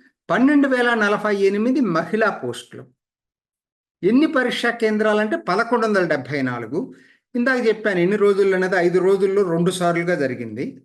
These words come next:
తర్వాత ఎన్ని జిల్లాల్లో, మొత్తం అరవై ఏడు జిల్లాలు జరిగినాయి. పరీక్ష రాసిన వారు,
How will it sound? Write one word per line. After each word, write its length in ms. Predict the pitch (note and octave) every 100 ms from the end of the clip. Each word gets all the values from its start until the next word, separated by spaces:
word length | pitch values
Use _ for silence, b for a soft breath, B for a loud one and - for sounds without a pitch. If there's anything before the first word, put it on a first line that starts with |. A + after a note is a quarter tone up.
| _ _ _ _ _ _ -
తర్వాత 360 | A3+ B3 A#3+ A#3 E3
ఎన్ని 220 | G#3+ A#3+
జిల్లాల్లో, 600 | - G#3 A#3+ A#3+ A#3+ A3+
మొత్తం 340 | F3 F#3 G#3+
అరవై 380 | D3 F3+ A3+ A#3+ G#3+
ఏడు 220 | A3 G3
జిల్లాలు 440 | F3+ E3 G#3+ A3 G3
జరిగినాయి. 460 | D#3+ C3 A#2+ C3 - - _ _ _ _ _ _
పరీక్ష 380 | F3+ C#4 D4+ - A#3+ G#3
రాసిన 520 | C3+ F3+ G#3+ A3 G3
వారు, 320 | C#3 B2